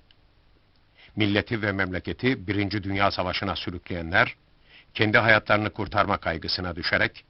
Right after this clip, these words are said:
memleketten kaçmışlar. Saltanat ve hilafet makamında oturan Vahdettin, soysuzlaşmış,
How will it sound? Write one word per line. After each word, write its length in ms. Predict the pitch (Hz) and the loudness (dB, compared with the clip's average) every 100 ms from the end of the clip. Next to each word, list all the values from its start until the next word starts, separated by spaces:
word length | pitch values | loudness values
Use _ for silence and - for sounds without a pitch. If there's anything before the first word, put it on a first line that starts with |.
| _ | _
memleketten 640 | 98 101 92 87 - 95 92 | -4 -2 -2 -6 -8 -8 -6
kaçmışlar. 600 | - - 82 - 71 - - _ _ _ _ _ _ _ _ _ _ _ _ _ _ | -10 -12 -12 -12 -12 -12 -18 _ _ _ _ _ _ _ _ _ _ _ _ _ _
Saltanat 580 | - 110 104 104 107 - | -2 2 2 2 0 0
ve 100 | 101 | -4
hilafet 480 | 87 98 95 110 - | 0 2 2 2 -4
makamında 460 | 95 - 95 92 90 | -4 -2 -2 -2 -6
oturan 440 | 85 95 95 95 - _ _ _ | -6 -4 -4 -4 -10 _ _ _
Vahdettin, 720 | 95 95 - 82 - 113 139 139 _ _ _ | 0 0 -2 -10 -4 -2 -2 -4 _ _ _
soysuzlaşmış, 1040 | - - 95 - 90 90 76 107 113 - | -10 -4 -4 -4 -4 -4 -4 -4 -4 -6